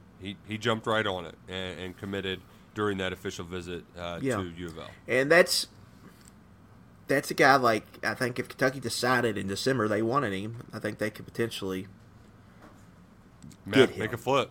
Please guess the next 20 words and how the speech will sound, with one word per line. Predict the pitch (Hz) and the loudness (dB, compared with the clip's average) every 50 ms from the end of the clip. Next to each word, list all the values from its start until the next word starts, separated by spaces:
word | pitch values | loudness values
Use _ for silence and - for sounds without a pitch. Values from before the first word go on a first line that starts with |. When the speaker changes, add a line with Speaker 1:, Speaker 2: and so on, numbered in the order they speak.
| - - | -8 -10
Speaker 1:
yeah. | 95 101 117 117 104 - - | -6 -2 -2 -2 -4 -6 -12
If | - 90 - | -16 -14 -12
they, | - 90 - | -12 -12 -10
yeah, | 98 113 113 - - - - - - | -8 -8 -8 -8 -10 -18 -20 -14 -12
yeah. | 92 95 95 92 92 95 | -8 -6 -6 -6 -6 -2
But | - 127 123 123 - - - - - - | 0 0 0 0 -2 -14 -20 -20 -6 0
that's | 123 127 120 - | 0 2 6 8
also, | 147 151 143 - 143 139 139 131 127 | 6 6 6 6 6 6 6 6 6
um, | 120 110 104 101 98 95 - - - - - - - - - | 6 4 2 0 -2 -8 -14 -18 -20 -20 -20 -20 -20 -8 -4
we'll | 135 139 135 | 0 0 2
see | - - - 160 156 | 2 2 0 0 0
down | 156 139 147 143 139 | 2 2 4 4 4
the | 135 | 2
road | 120 113 117 120 127 113 | 2 4 4 4 4 4
how | 123 127 117 107 | 2 4 4 4
other | 104 113 127 127 | 4 2 2 0
things | 120 - 139 135 135 123 | 0 -2 -4 -4 -4 -4
shake | - - 139 135 127 - | -4 -2 -2 -2 0 0
out | 139 135 135 131 123 - | 2 2 2 2 0 -2
because, | 120 110 - 120 113 110 107 - | -8 -4 -2 -2 -2 -2 -2 -6